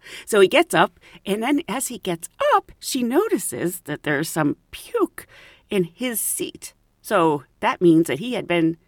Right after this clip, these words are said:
sitting in and sleeping while he was sitting in puke.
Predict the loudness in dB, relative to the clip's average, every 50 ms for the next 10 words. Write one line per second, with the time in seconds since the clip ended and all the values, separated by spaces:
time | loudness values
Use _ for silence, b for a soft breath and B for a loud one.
0 | _ _ _ _ -6 0 0 2 2 2 0 -2 -4 -2 4 6 6 6 6 4
1 | 2 4 2 2 2 2 0 -4 -6 -6 -6 -6 -2 0 2 4 4 4 2 b
2 | b b b b 2 4 4 4 4 4 2 2 4 4 2 0 -4 -8 -12 -14
3 | _ -14 -8 -6 -4 0 2 0 0 0 2 4 6 6 8 6 6 4 0 -4
4 | _ 2 4 4 4 0 -8